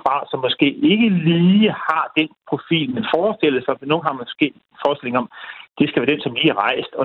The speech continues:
nogle gange er det jo en forkert opfattelse af situationen. Det er, at der kommer måske en, som ikke helt har kvalifikationer, men så har nogle andre ting, som siger, "Det var dog en spændende person," eller en art. Så man, det, det er så, det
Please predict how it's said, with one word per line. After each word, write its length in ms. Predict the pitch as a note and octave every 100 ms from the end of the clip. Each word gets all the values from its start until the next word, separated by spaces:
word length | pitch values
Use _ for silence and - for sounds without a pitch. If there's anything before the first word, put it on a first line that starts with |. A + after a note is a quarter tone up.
| D3
nogle 120 | E3+ E3+
gange 140 | C#3+ B2+
er 40 |
det 100 | C3
jo 80 | A#2+
en 120 | -
forkert 320 | - C4+ - A#2
opfattelse 420 | C#3+ - A#2+ A2 -
af 40 | A2 -
situationen. 480 | A#2+ A#2 C3+ B2 -
Det 60 | D3+ C3+
er, 60 |
at 60 | C#3
der 100 | C#3
kommer 160 | F3 D#3+
måske 200 | C3 - C#3
en, 100 | -
som 80 | - - _ -
ikke 240 | G3+ C4 - F#3+
helt 180 | E3 D3
har 180 | C#3 -
kvalifikationer, 540 | C#3 A#2+ C3 - D3+
men 100 | A#2+
så 100 | A#2 C#3+
har 100 | C3+
nogle 180 | G#2+ -
andre 180 | F#3 C#4+ -
ting, 120 | C#3 -
som 120 | A#2+ -
siger, 140 | - _ _ _ -
"Det 80 | E3+
var 60 | E3+
dog 160 | G#2+ -
en 100 | A2 F#2+
spændende 340 | - C3 E3+ B2 G#2+
person," 380 | G#2 A#2 G#2
eller 160 | G#2+ G#2+
en 160 | A2 G2
art. 100 | - - - - - - -
Så 60 | C3 C3+
man, 100 | - _ -
det, 80 | G3+ -
det 60 | - F3
er 40 | F#3+
så, 40 | D#3+ -
det 80 | -